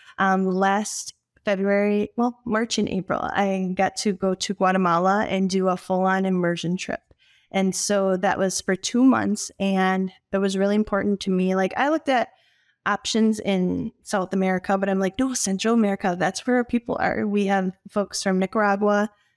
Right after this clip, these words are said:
Mexico, and then a few from Honduras and El Salvador. And so I went to Guatemala and basically found this teacher by,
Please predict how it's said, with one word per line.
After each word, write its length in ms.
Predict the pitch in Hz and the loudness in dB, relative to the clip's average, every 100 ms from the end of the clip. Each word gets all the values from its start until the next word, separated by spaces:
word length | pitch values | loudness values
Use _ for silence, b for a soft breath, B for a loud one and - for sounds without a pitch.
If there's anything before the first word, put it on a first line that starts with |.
| - | -4
Mexico, 720 | 202 - - 202 196 196 196 - | -2 -2 -4 0 4 4 2 0
and 220 | 196 196 | 0 2
then 160 | 190 | 0
a 100 | - | 0
few 220 | 185 202 196 | -4 -4 -2
from 200 | 196 196 | -2 -2
Honduras 540 | 190 185 180 180 - | 0 0 2 0 0
and 100 | 196 | -2
El 140 | 185 202 | -2 -4
Salvador. 600 | - - 196 220 269 359 _ _ _ _ _ - | -4 -4 -2 0 0 0 _ _ _ _ _ -2
And 300 | 196 190 180 | 0 0 0
so 140 | 196 | 0
I 160 | - 208 | 2 2
went 180 | 240 | 2
to 80 | 269 | 2
Guatemala 800 | 233 226 247 220 190 190 202 220 - | 2 4 4 4 4 4 4 2 0
and 420 | 208 196 196 190 | 0 2 0 0
basically 560 | 190 190 - 208 214 220 | 0 -2 -2 -2 0 0
found 520 | - 196 190 196 190 | 0 0 2 0 -2
this 640 | 196 185 - - - - - _ _ _ | 0 0 -2 -10 -10 -12 -18 _ _ _
teacher 600 | - - 226 - 240 208 202 _ _ _ _ 190 | -14 -6 -4 -2 0 -2 -4 _ _ _ _ -2
by, 540 | 202 190 185 180 104 | 2 2 2 0 -4